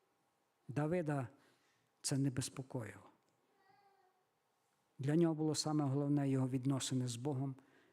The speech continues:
його ходіння перед Богом. І те, е, що дійсно,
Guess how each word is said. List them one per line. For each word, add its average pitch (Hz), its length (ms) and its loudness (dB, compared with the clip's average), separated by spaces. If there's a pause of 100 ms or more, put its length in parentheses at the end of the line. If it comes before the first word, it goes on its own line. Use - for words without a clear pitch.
(160)
його 131 200 0
ходіння 131 480 0
перед 123 300 -6
Богом. 110 360 -6 (680)
І 165 120 -4
те, 139 420 -2 (1200)
е, 120 180 -6
що 135 180 -6
дійсно, 120 560 -2